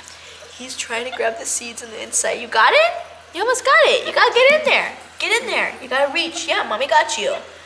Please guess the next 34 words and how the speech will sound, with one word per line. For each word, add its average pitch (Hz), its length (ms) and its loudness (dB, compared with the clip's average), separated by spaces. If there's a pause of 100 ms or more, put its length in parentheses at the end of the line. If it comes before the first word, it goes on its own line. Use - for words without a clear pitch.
(320)
Oh, 262 240 4
guys, 392 380 0
look. 440 280 2 (440)
He 311 240 -6
just 330 260 -6
grabbed 247 400 2
a 247 80 0
seed 226 320 -6
from 220 160 -14
the 190 100 -10
inside. 214 260 0
Is 208 100 -2
that - 200 0
good? 349 560 4 (540)
Is 269 60 -12
that 370 180 -2
tasty? 330 420 -6 (840)
Guys, 226 380 2
I 240 120 2
think 320 220 -6
that's 285 220 2
Theo 254 420 2
approved. 214 560 -2
He 247 280 -4
is 254 300 2
just 220 320 -2 (120)
munching 233 400 -2
and 226 180 -4
crunching 208 480 -4
on 190 140 -2
this 190 180 -6
seed 185 240 -8
right 185 160 0
here. 190 240 -2